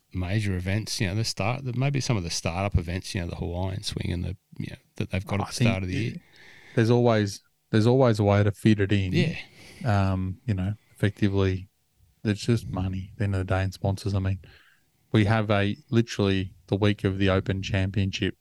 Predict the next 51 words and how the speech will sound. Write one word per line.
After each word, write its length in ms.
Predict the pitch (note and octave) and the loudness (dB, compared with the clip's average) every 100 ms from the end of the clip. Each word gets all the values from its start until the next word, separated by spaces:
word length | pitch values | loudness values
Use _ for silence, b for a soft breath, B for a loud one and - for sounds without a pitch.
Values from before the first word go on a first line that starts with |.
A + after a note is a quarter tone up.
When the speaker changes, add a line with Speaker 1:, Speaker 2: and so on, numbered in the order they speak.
| _ | _
Speaker 2:
have 260 | - G2 F#2+ | -4 -2 0
an 180 | F#2 F#2+ | -2 -2
offsite 640 | G2+ F#2+ - G2+ F#2+ F#2+ | -4 -4 -6 -2 0 -2
event 320 | F#2+ F#2+ G2+ _ - | -4 -6 -8 _ -14
in 160 | - G#2+ | -4 -2
the 80 | F#2+ | -2
U 160 | F#2+ F2+ | 0 0
S. 400 | E2 - - - - | -2 -8 -16 -16 -4
Like, 160 | F#2 - | -2 0
the 80 | |
fact 240 | - G#2+ G2 _ - | 0 0 -2 _ -4
that 180 | G#2 | -4
with 200 | A#2 G2+ | -2 -2
that, 200 | G#2+ G2+ A2+ | 0 0 0
that 180 | G#2 | 0
happens, 460 | F#2+ F#2 F2+ F2+ - _ b b b _ _ | 0 -2 -4 -6 -8 _ b b b _ _
there's 120 | G#2+ | 0
no 180 | G#2 G#2+ | 2 4
reason 400 | G2+ G2 F#2 F#2 | 4 4 2 0
why, 280 | F#2 F#2 F#2 | 2 2 2
if 160 | F#2 - | 0 -2
there's 160 | F#2+ | 0
an 60 | F#2+ | 0
event 280 | F#2 F#2+ F#2+ | 0 0 0
on 140 | G2 | -2
in 100 | F#2+ | -2
the 120 | F#2 F#2 | -2 -2
U 160 | F#2 | 0
S, 180 | F#2 F2 | 0 -2
there 100 | F#2+ | -4
couldn't 260 | - F#2 F#2 | -2 -2 0
be 160 | F2+ | 0
a, 140 | F2+ F2+ _ _ | 0 -4 _ _
a 260 | C#3 - A2+ | -12 -6 -6
co-, 360 | - G2 F#2 - - | -2 0 0 -2 -2
a 100 | G2+ | -4
co-event 520 | - G2 F#2 F#2 F#2 | 0 2 2 0 -4
here 360 | - G#2 F#2 F#2 | -6 -2 -2 -4
for 200 | - F#2 | -4 -4
anyone 260 | F#2+ F#2 | -4 -4
else 160 | F#2 F#2 | -4 -6
that 80 | G2 | -6
wanted 200 | F#2+ F#2 | -6 -8
to 60 | |
play 360 | - F#2+ F#2 G2 | -4 0 0 -2
and 100 | G2 | -4
anyone 320 | G2 G2 G2 | -4 -2 -2
wanted 200 | G2 G2 | -4 -6
to 60 | - | -6
come 180 | G2+ F#2+ | -6 -2
down, 320 | F#2+ F#2+ | -4 -4